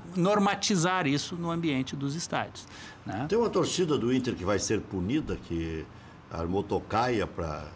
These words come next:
Speaker 1: Sim.
Speaker 2: torcedor do Grêmio.
Speaker 1: Hoje nós temos duas torcidas penalizadas, uma do Inter e outra do Grêmio,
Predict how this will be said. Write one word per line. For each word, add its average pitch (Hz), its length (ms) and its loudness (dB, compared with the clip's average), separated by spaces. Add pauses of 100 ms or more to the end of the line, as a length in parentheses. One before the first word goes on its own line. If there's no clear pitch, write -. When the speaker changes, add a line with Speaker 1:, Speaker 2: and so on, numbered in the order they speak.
Speaker 1:
Sim. 147 200 0
Speaker 2:
torcedor 131 440 4
do 98 100 -2
Grêmio. 117 600 2
Speaker 1:
Hoje 226 180 4
nós 285 140 4
temos 262 200 4
duas 247 320 4
torcidas 147 540 2
penalizadas, 104 720 0
uma 135 140 2
do 131 140 2
Inter 175 280 2
e 185 40 4
outra 180 200 2
do 190 120 -2
Grêmio, 135 320 0